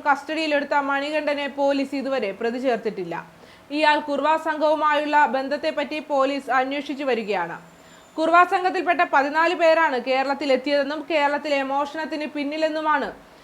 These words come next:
അന്വേഷണ സംഘത്തിൽ കണ്ടെത്തിയത്. സന്തോഷിൽ നിന്ന്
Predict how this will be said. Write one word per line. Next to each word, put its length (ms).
അന്വേഷണ 420
സംഘത്തിൽ 360
കണ്ടെത്തിയത്. 580
സന്തോഷിൽ 520
നിന്ന് 160